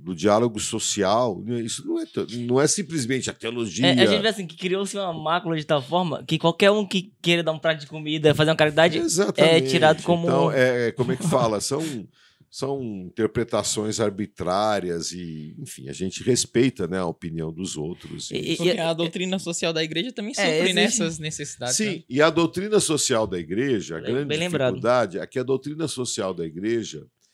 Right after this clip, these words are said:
Speaker 1: ela não é estática. O que quer dizer isso?
Speaker 2: Hum.
Speaker 1: Claro, tem princípios, né? Mas, por exemplo,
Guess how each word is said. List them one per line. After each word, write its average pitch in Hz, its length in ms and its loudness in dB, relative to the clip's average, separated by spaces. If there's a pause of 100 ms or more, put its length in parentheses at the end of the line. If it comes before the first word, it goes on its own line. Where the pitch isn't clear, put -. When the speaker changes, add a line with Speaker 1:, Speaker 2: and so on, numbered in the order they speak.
(440)
Speaker 1:
ela 139 240 2
não 175 340 0
é 143 240 0
estática. - 960 -2
O - 800 -20
que 131 100 -4
quer 151 220 -2
dizer 104 260 -6
isso? 71 380 -12
Speaker 2:
Hum. 117 160 -18 (500)
Speaker 1:
Claro, 135 320 4
tem 143 240 -6
princípios, - 1200 -6 (100)
né? 101 260 -12 (640)
Mas, 165 380 0
por 185 220 4
exemplo, 101 760 -2